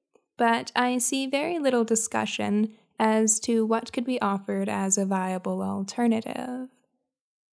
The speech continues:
Progressives want to defund the police and reallocate spending towards community services. Anarchists want to abolish the police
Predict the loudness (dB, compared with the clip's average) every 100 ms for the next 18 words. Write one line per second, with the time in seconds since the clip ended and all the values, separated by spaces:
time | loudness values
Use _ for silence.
0 | _ 0 4 2 4 2 2 2 0 0
1 | 2 2 2 -2 -4 2 2 2 -2 2
2 | 4 4 2 -2 -2 -2 0 0 0 -4
3 | -2 0 2 4 4 2 2 -2 0 -2
4 | -2 -2 0 2 2 2 0 -4 -2 -2
5 | 0 0 0 -4 -4 0 2 2 -2 -4
6 | -4 -4 -4 -6 -8 -10 _ _ _ _
7 | _ _ 2 4 2 0 0 0 0 -2
8 | -2 -4 0 0 0 -4 -4 0 0 0
9 | 2 4 4 0 0 -4 -2 -4 -2 -2
10 | -2 -2 -2 -4 -10